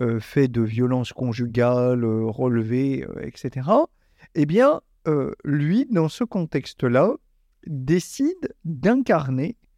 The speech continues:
dans cet album Perdu d'avance, euh, un homme qui est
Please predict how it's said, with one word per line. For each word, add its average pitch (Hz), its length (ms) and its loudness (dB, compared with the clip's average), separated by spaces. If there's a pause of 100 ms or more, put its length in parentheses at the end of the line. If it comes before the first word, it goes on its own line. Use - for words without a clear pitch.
(200)
dans 156 80 -8
cet 147 220 -2
album 139 400 2
Perdu 139 340 0
d'avance, 123 640 -4 (420)
euh, 139 100 2 (100)
un 160 200 4
homme 175 300 2 (360)
qui 156 300 0
est 226 180 0